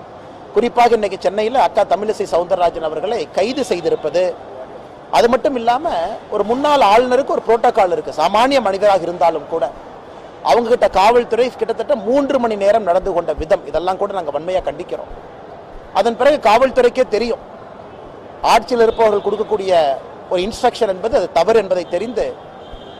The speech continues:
மூன்று மணி நேரத்திற்கு பிறகு அவங்க பிரிவென்டிவ் டிடென்ஷன் சாயந்தரம் வரைக்கும் வச்சிருக்க பார்த்தாங்க, அவர்களாக விடுவித்திருக்கின்றார். இது எதை காட்டுதுன்னா, திராவிட முன்னேற்ற கழக அரசினுடைய கோழைத்தனத்தை, பயத்தை காட்டுது. நாங்கள் சொன்னபடி ஒரு கோடி கையெழுத்தை வாங்கத்தான் போறோம்.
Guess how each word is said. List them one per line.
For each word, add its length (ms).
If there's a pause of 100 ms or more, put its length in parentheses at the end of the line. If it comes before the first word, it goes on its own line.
(120)
மூன்று 300
மணி 140
நேரத்திற்கு 440
பிறகு 260
அவங்க 200
பிரிவென்டிவ் 420
டிடென்ஷன் 520
சாயந்தரம் 320
வரைக்கும் 200
வச்சிருக்க 260 (100)
பார்த்தாங்க, 340 (840)
அவர்களாக 720
விடுவித்திருக்கின்றார். 720 (960)
இது 140
எதை 240
காட்டுதுன்னா, 680
திராவிட 400
முன்னேற்ற 420
கழக 320
அரசினுடைய 460 (100)
கோழைத்தனத்தை, 760
பயத்தை 400
காட்டுது. 280 (1120)
நாங்கள் 360
சொன்னபடி 640
ஒரு 260
கோடி 220
கையெழுத்தை 420
வாங்கத்தான் 500
போறோம். 300